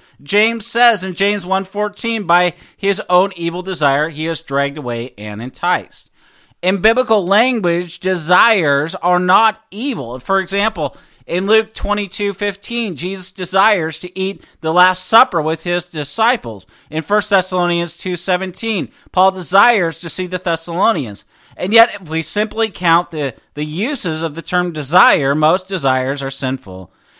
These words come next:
And this reminds us that our desires easily turn to evil to readily turn something that is good in itself to evil.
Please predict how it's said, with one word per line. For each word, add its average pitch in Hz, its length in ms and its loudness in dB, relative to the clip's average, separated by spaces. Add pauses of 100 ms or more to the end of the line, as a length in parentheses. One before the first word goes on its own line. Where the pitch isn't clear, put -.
And 175 160 -2
this 254 180 2
reminds 247 640 2
us 180 200 2
that 196 140 2
our 208 140 4
desires 185 840 2
easily 185 380 -4
turn 175 320 -4
to 156 240 -12
evil 170 500 -2 (260)
to 175 100 -4
readily 196 380 4
turn 196 520 2
something 170 460 0
that 143 180 2
is 139 220 -2 (280)
good 185 460 6
in 147 140 0
itself 120 640 -2
to - 220 -16
evil. 113 440 -8